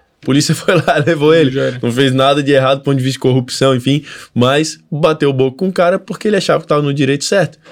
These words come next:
Speaker 1: Direito dele. Mas é um cara extremamente parceiro, técnico, ganhou inclusive um prêmio de gestão pública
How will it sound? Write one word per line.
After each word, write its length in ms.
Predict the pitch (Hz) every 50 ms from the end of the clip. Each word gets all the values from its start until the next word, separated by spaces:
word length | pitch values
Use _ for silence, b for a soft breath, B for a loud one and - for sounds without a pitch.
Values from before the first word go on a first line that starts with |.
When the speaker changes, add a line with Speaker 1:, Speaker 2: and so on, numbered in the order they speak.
| B B B B B B
Speaker 1:
Direito 300 | - 123 123 127 131 143
dele. 300 | 151 160 160 127 120 - - _ _ b b b b b b b b b b b b
Mas 200 | b 160 170 165
é 40 | 185
um 80 | 180
cara 240 | 175 - 165 147 160
extremamente 600 | 165 160 - 160 151 156 165 156 143 147 147 -
parceiro, 580 | - 170 156 151 - - 139 139 147 156 170 175 - - - _
técnico, 500 | - 139 135 156 160 - 156 143 131 143
ganhou 180 | 120 123 123 135
inclusive 400 | 143 - - 135 123 127 135 151
um 80 | 147
prêmio 400 | 127 135 - 139 147 151 151 147
de 380 | 135 127 127 127 131 127 123 120
gestão 340 | 120 127 123 - - 127 120
pública 560 | 120 - - 139 147 151 156 156 - 165 160